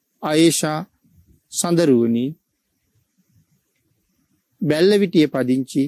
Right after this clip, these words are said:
ගයත්‍රි සමරරත්න,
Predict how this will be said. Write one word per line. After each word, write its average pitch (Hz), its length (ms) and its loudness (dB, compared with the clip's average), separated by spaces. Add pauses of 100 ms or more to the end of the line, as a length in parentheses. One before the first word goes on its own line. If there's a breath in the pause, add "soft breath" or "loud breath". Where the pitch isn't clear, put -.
(720)
ගයත්‍රි 160 600 0 (640)
සමරරත්න, 156 920 -2